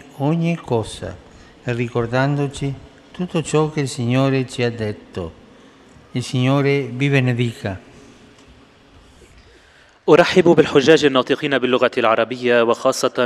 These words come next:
Speaker 2: بالقادمين من الشرق الأوسط. أيها الإخوة والأخوات الأعزاء، يدعونا الرب لنفتح قلوبنا على عطية الروح القدس لكي يقودنا على دروب التاريخ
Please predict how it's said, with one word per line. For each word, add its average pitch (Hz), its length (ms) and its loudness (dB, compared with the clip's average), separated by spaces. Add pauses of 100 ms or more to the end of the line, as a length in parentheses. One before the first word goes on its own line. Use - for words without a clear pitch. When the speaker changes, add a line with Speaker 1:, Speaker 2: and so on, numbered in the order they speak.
Speaker 2:
بالقادمين 120 600 -4
من 117 100 -8
الشرق - 320 -4
الأوسط. 120 420 -2 (840)
أيها 123 260 4
الإخوة 123 400 -2
والأخوات 131 600 2
الأعزاء، 135 800 0 (540)
يدعونا 135 380 4
الرب 151 260 2
لنفتح 151 520 0
قلوبنا 151 680 0
على 143 200 2
عطية 135 440 0
الروح 127 280 -2
القدس 117 640 -4 (500)
لكي 120 300 0
يقودنا 127 600 -2
على 117 220 2
دروب 120 320 -4
التاريخ 107 640 -6